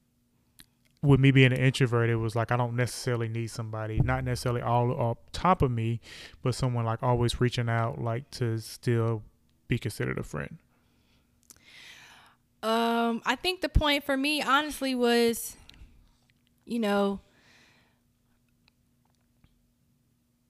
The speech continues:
Speaker 2: I would, okay, so let me start by saying this. I definitely realized that I'm the friend that's, like, always, like, reaching out.
Speaker 1: You are.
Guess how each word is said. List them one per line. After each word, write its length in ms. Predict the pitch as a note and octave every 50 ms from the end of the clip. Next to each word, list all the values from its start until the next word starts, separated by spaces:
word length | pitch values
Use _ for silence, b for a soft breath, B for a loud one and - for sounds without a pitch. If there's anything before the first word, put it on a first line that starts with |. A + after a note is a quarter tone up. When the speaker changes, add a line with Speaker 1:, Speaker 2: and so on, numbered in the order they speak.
| _ - -
Speaker 2:
I 140 | C4 D4+ E4
would, 240 | F4 E4+ C4 - -
okay, 260 | A#3+ A3 G#3 F3+ F3+
so 140 | F3+ - A#3
let 100 | B3+ C#4
me 80 | C#4+ B3
start 240 | - A3 - E3+
by 100 | F3+ F3+
saying 320 | F3+ - F#3+ F3+ F3 E3 E3
this. 360 | E3 - G3+ - - - _ _ _ - -
I 680 | B3 B3+ C4+ C#4+ C#4+ D4 D4 D4 D4 C#4+ C#4+ C#4+ C4+ A3+
definitely 500 | B3+ C#4 D4+ - D4+ C#4 C4 C4 B3+ B3
realized 720 | A3 B3 B3+ B3 A#3+ A#3+ A#3+ A#3 A#3 A#3 A#3 A#3 A3 -
that 140 | F#3 - -
I'm 320 | - G#3 A#3+ C4 C4 A3+
the 100 | G3 A#3
friend 480 | G#3+ - - - A3 A3 A3 A3 G#3 G3
that's, 220 | F#3 G3 - -
like, 180 | F#3 F#3 F#3 - -
always, 880 | F#3 F#3+ G3+ G3+ G3+ G3 G3 G3 F#3+ F#3+ F#3+ F#3 F3+ - - - - _ _ _ _ _ _ _ _ _ _ -
like, 200 | G#3+ F#3+ F3+ F3+
reaching 340 | F#3+ G#3+ G#3 - A3+ G#3 G#3
out. 300 | G#3 G3+ G#3 G#3 G#3+ - _ _ _ _ _ _ _ _ _ -
Speaker 1:
You 220 | C3 A#2 A2+ G#2+
are. 160 | G#2+ A#2 B2+